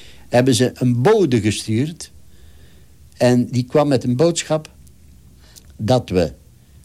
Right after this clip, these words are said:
als we geen, niet zorgden dat, dat we binnen de vierentwintig uur vierentwintig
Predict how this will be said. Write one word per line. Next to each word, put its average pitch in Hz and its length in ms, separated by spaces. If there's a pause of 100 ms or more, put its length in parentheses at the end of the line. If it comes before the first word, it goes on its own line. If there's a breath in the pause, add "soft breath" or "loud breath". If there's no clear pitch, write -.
(600 soft breath)
als 123 320
we - 220 (440)
geen, 113 380 (200)
niet 131 220
zorgden 117 520
dat, 95 180
dat 101 220
we 76 120
binnen 170 380
de 165 120
vierentwintig 147 680
uur 80 300
vierentwintig 135 880